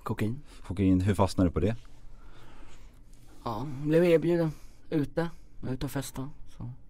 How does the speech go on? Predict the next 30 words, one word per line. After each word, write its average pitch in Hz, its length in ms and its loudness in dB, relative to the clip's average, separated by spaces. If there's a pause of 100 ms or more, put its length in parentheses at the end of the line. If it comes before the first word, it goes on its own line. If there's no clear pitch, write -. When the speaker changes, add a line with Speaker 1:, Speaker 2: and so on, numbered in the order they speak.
(460)
Speaker 2:
Kändes 101 320 6
det 98 60 6
helt 90 140 8
normalt 98 420 10
att - 80 4
ta? 92 240 8
För - 120 0
att - 160 0
det 90 200 4
är 92 40 8
ändå 85 180 4
lite, 78 220 0
det 78 100 2
är 85 40 6
en 87 80 6
olaglig 80 340 4
grej 85 300 4
och 78 80 0
det 80 80 2
är 82 40 4
en 78 80 2
drog. 90 360 4
Hur, 80 340 0 (600)
du 95 120 4
tänkte 90 240 2
direkt 92 240 4
på, 76 80 0
"Okej, 78 180 2
jag 76 80 4
kör." 76 300 2